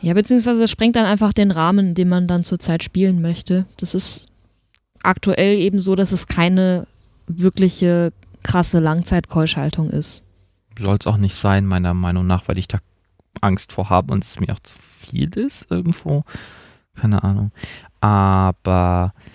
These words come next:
Speaker 2: ähm, es wird auch nichts, also ich krieg ja manchmal auch so Erl-, Erlassungen, also wir hatten's jetzt letztens, dass ich mich, weil ich mich auf was anderes konzentriert habe, plötzlich innerhalb von einer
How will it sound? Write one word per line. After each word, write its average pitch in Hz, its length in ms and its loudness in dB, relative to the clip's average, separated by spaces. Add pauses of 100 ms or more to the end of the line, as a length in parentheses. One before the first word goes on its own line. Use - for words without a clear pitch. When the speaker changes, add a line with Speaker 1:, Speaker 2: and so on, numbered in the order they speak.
(360)
Speaker 2:
ähm, 90 640 0 (260)
es 98 300 -6
wird - 220 0
auch 110 160 0
nichts, - 240 0
also 110 160 2
ich 107 60 -2
krieg - 200 0
ja 110 80 4
manchmal 98 320 0
auch 98 60 -2
so 98 120 -2
Erl-, 87 320 0
Erlassungen, 98 500 0
also 113 180 0
wir 101 80 2
hatten's 147 220 0
jetzt - 200 -4
letztens, 127 480 0
dass - 220 -2
ich - 160 -4
mich, - 500 -4
weil 104 180 2
ich 107 100 0
mich 110 160 0
auf 107 100 -2
was 104 120 -2
anderes 127 380 0
konzentriert 123 640 0
habe, 135 420 0 (500)
plötzlich - 520 0
innerhalb 107 420 2
von 117 400 0
einer 104 380 2